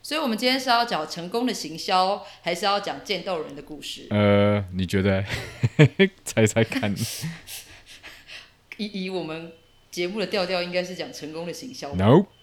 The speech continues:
Speaker 2: 我们今天要讲一个渐冻人的故事。
Speaker 1: 我们要变励志频道了吗？
Speaker 2: 不，不，不，大家只要听下去就会知道，这本书真是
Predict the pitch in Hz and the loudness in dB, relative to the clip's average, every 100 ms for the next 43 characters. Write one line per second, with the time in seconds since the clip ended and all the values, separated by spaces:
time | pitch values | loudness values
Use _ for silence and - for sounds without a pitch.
0 | - - 90 85 98 107 - 131 127 - | -20 -14 -8 -4 -2 2 8 8 8 4
1 | 85 - 90 87 107 90 - _ _ _ | 2 0 -6 0 2 0 -6 _ _ _
2 | - 175 95 - 143 92 - 82 87 80 | 6 6 6 4 4 4 -2 -4 -4 -4
3 | 98 113 - - 107 78 - 82 69 90 | -2 0 0 0 -2 -2 -6 -8 -8 -10
4 | 95 - _ _ _ _ - - _ 185 | -12 -16 _ _ _ _ -20 -20 _ -6
5 | 190 202 233 262 240 254 196 226 165 156 | -2 2 2 2 0 -2 -2 -6 -6 -4
6 | 185 175 165 147 78 78 80 92 98 95 | 0 2 0 -2 -6 -8 -10 -8 -10 -12
7 | - - - 101 101 92 - - 104 117 | -18 -18 4 6 6 4 2 4 6 8
8 | 98 101 98 95 - 85 90 90 - 92 | 8 6 0 0 -2 -2 -2 0 0 0
9 | 85 90 90 90 92 92 95 90 | 0 -4 -4 -2 -4 -2 -4 -4